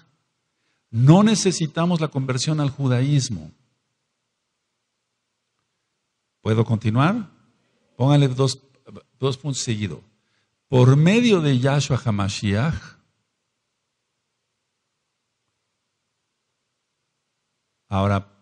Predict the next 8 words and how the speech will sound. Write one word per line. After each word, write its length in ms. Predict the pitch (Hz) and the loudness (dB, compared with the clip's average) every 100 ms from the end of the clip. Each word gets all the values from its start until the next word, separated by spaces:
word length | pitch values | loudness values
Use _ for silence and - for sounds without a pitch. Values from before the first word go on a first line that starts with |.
| _ - | _ -6
póngale 300 | 107 110 107 | -4 -4 -4
signos 500 | - 123 123 120 107 | -2 0 2 0 -2
de 120 | 101 | -4
admiración, 840 | 98 107 98 90 - 123 110 95 | -4 -6 -8 -6 4 6 6 2
así 240 | 90 - 104 | -6 -8 -8
grandotes. 680 | 87 95 110 110 90 - - _ _ _ _ _ _ _ _ _ _ _ _ _ _ _ _ _ _ _ _ | -8 -2 -2 -2 -6 -10 -20 _ _ _ _ _ _ _ _ _ _ _ _ _ _ _ _ _ _ _ _
Somos 760 | - - - 156 147 110 - | -6 -4 0 0 0 -2 -4
Israel. 640 | 98 - 90 82 73 76 | -6 -6 -6 -6 -10 -14